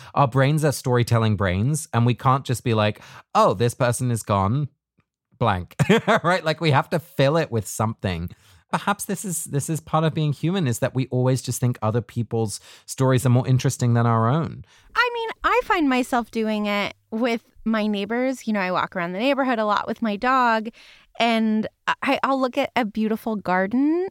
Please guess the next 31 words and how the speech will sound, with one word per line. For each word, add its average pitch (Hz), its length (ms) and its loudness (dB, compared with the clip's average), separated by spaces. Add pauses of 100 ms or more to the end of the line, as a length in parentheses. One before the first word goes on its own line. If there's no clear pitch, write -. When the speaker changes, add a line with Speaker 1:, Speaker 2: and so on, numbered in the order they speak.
(140)
Speaker 2:
and 277 160 2
I'll 254 160 2
be 262 180 0
like, 269 380 2
"That 240 340 0
person 196 400 -4
must 185 300 -6
really 208 240 0
love 185 460 -4
gardening." 165 760 -4 (500)
And - 20 -2
it's 466 140 -4 (100)
like, - 160 4
I 539 60 4 (160)
don't 494 140 2
know 359 80 4
that 311 160 -2
they 294 120 4
love 262 240 2
it. 415 180 0
They're 320 140 2
just 415 180 -2
more 339 200 2
willing 302 320 2
to 320 60 4
put 294 180 -2
their 262 140 2
hands 262 320 2
in 285 140 2
the 254 60 2
dirt 226 320 0